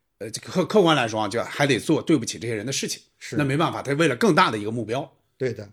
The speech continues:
Speaker 1: 对吧？
Speaker 2: 啊。
Speaker 1: 嗯，这种时候就比较虐了。
Speaker 2: 对。
Speaker 1: 嗯。
Speaker 2: 这个主题其实我觉得在
Speaker 1: 嗯。
Speaker 2: 当然后来风筝也不错了，
Speaker 1: 嗯。
Speaker 2: 啊，就是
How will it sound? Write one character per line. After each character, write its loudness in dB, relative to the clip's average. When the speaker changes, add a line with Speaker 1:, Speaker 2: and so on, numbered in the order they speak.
Speaker 1:
对 -4
吧？ -2
Speaker 2:
啊。 -18
Speaker 1:
嗯， -8
这 6
种 4
时 -4
候 -4
就 2
比 0
较 2
虐 2
了。 0
Speaker 2:
对。 0
Speaker 1:
嗯。 -8
Speaker 2:
这 4
个 2
主 -8
题 -4
其 -4
实 0
我 -4
觉 -6
得 0
在 -2
Speaker 1:
嗯。 -14
Speaker 2:
当 4
然 4
后 0
来 2
风 -2
筝 -2
也 -8
不 -16
错 -4
了， -12
Speaker 1:
嗯。 -4
Speaker 2:
啊， -8
就 -8
是 -6